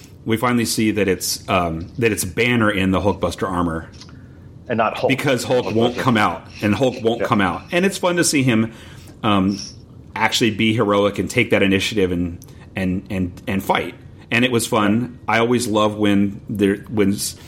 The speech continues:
Speaker 1: someone is not one hundred percent proficient in what they're doing. So it was neat to see him overshoot sometimes and
Speaker 2: Mm-hmm.
Speaker 1: kinda stumble a little bit. But, you know, that was a whole sequence for Banner that was pretty important.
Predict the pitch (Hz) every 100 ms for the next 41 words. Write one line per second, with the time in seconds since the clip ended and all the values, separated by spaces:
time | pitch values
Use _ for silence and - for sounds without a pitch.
0 | - - 123 110 104 101 104 117 107 113
1 | 110 104 107 95 98 110 - 107 101 101
2 | 101 98 104 135 131 117 95 107 113 -
3 | 110 104 101 98 - 107 117 117 104 107
4 | 104 107 87 87 95 104 110 - 123 110
5 | - 117 113 110 110 107 110 117 104 110
6 | - - - 254 147 175 208 196 170 165
7 | - 165 139 - 104 113 180 127 101 90
8 | - 101 92 117 98 -